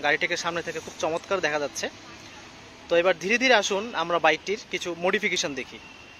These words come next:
আমরা শুরু করেছি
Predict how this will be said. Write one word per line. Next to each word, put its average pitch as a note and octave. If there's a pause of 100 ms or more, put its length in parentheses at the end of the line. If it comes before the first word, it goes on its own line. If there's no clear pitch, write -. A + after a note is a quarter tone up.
(2250)
আমরা A3
শুরু C#4+
করেছি B3+